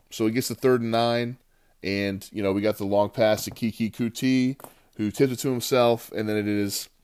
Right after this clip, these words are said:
snatched out of the air by Darius Leonard, the maniac. Uh, and then, <laughs> and then he goes on to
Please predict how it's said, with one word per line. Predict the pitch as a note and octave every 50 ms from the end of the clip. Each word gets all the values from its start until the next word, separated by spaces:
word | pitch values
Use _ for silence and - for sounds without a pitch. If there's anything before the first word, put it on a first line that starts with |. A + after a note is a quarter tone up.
| _ _ _ _ _ _ _ _ _ _ _ - - -
snatched | - - - C3 B2+ A#2+ - -
out | A#2+ A2+
of | G#2+
the | A2 G#2+
air | G#2+ G#2+ G2
by | F#2+ G2+ G2 G2 F#2+ F#2+ - _ _ _ _ _ _ _ _ _ _ -
Darius | B2 A#2+ A#2 A2+ A2 - -
Leonard, | A2+ A2 G#2+ G#2+ G#2 G2+ -
the | A2 G#2+
maniac. | A2+ A2 A2 G#2+ G#2+ G#2+ G#2 G2+ - _ _ _ _ _ _ _ _ _ _ _ _ _ _ _ _ _ _ _ _ - - - -
Uh, | F#2+ F#2+ F#2+ G2 F#2+ F2+
and | G2+ G#2
then, | G#2+ G#2 G2+ G2 - - - -
<laughs> | - -
and | - G#2+
then | G#2+ A2
he | G#2+ F#2 - _ _ _ _ -
goes | C#3 C3 A#2+
on | B2+ A#2+ A#2 A#2 A2+
to | G#2+ G2 F2+